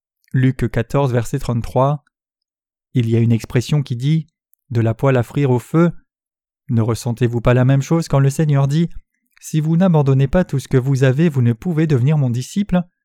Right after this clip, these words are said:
Que signifie abandonner tout ce que vous avez ? Juste avant cette expression, le Seigneur donne la parabole de celui qui construit une tour et explique cela.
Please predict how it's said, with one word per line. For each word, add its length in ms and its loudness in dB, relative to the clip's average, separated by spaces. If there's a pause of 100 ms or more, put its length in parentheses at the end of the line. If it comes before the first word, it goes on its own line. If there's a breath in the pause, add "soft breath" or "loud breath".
(720)
Que 100 2
signifie 560 -2
abandonner 480 2
tout 100 -6
ce 80 -12
que 100 -4
vous 200 0
avez ? 300 4 (1000)
Juste 280 -6
avant 180 2
cette 200 -2
expression, 600 -2 (440)
le 120 0
Seigneur 400 2
donne 200 4
la 100 2
parabole 460 2
de 120 2
celui 360 -2
qui 160 -4
construit 480 0
une 200 2
tour 300 -2
et 80 0
explique 380 -8
cela. 460 -2